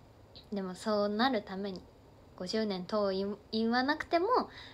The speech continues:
今後続いていくためには、ちゃんとなんか伝えていかなきゃいけないことって絶対にあるし、そう。なんか私がやらなきゃいけないことってきっとあると思うので、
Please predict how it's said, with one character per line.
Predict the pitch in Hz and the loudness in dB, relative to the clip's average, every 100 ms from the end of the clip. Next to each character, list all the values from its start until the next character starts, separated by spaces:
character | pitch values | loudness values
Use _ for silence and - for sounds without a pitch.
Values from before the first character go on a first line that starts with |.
| - - | -20 -12
今 | 202 202 | -6 -4
後 | 196 | -6
続 | - 196 202 | -6 -6 -4
い | 202 | -4
て | 202 | -4
い | 202 | -8
く | - | -8
た | - | -8
め | 214 220 | -4 -4
に | 196 | -4
は、 | 214 220 190 | -2 -2 -4
ち | 226 | -8
ゃ | |
ん | 214 | -10
と | - 214 - - | -6 -8 -8 -12
な | 208 | -12
ん | |
か | - 175 - - - | -12 -16 -16 -20 -10
伝 | 196 | -8
え | 190 | -6
て | 196 | -6
い | 185 | -6
か | 196 | -8
な | 202 | -8
き | - | -10
ゃ | |
い | 180 | -14
け | 185 | -10
な | 185 | -10
い | 185 | -12
こ | 196 | -12
と | 190 | -12
っ | |
て | 190 185 | -12 -14
絶 | 196 190 | -14 -14
対 | - 202 | -8 -8
に | 202 202 | -6 -6
あ | |
る | 190 196 | -8 -8
し、 | - 208 185 - - - - - - - | -6 -4 -6 -8 -20 -20 -20 -20 -20 -20
そ | - | -18
う。 | 190 - - - - - - - - - - - - - - - - - - | -18 -20 -20 -20 -20 -20 -20 -20 -20 -20 -20 -20 -20 -20 -20 -20 -20 -16 -12
な | |
ん | 196 | -10
か | 190 | -8
私 | 196 202 - 208 | -6 -6 -6 -8
が | 190 | -6
や | 190 | -6
ら | 190 | -6
な | 202 | -6
き | 202 | -8
ゃ | 180 | -10
い | |
け | - | -10
な | 185 | -12
い | 185 | -12
こ | - | -14
と | 196 202 | -10 -10
っ | |
て | - - - - - - - - - - - - - - - | -10 -18 -20 -20 -20 -20 -20 -20 -20 -20 -20 -20 -20 -20 -20
き | - - | -16 -16
っ | - | -12
と | 190 | -10
あ | 190 | -10
る | 180 | -12
と | - | -14
思 | 220 202 | -12 -12
う | |
の | |
で、 | 185 | -12